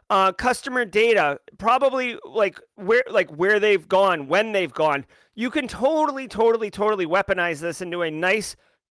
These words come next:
uh, social engineering attack. Thank you, Kim. A nice social engineering attack of, "Oh, hey, we're here," or, "Hey, we're another hiking company," or, Here's sixty percent off last season's,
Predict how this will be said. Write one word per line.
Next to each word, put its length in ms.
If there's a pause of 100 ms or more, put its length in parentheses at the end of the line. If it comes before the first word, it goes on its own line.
uh, 360
social 420
engineering 560
attack. 380
Thank 240
you, 40
Kim. 220 (380)
A 120
nice 280
social 340
engineering 560
attack 540 (220)
of, 360
"Oh, 220
hey, 160
we're 160
here," 400
or, 200
"Hey, 220
we're 240
another 300
hiking 360
company," 460
or, 220 (180)
Here's 380 (320)
sixty 500
percent 500
off 300 (180)
last 440
season's, 760